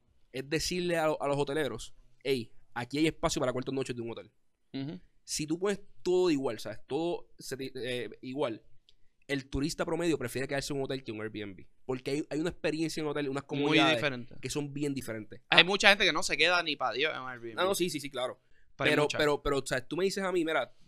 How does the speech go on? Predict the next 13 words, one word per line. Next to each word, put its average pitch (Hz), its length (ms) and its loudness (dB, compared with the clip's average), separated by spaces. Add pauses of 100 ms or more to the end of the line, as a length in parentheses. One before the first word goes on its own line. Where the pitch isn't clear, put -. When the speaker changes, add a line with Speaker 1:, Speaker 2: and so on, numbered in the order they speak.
(140)
Speaker 1:
eh, 120 440 -4 (300)
¿dónde 123 240 -6
fue 165 100 -6
el 160 40 -6
último 160 160 -2
fi-, 156 160 -10
sitio 151 180 -4
que 151 60 2
yo 147 60 2
fui? 160 120 -4
Que 143 120 -2
quizás - 380 -4
Austin. 123 360 -10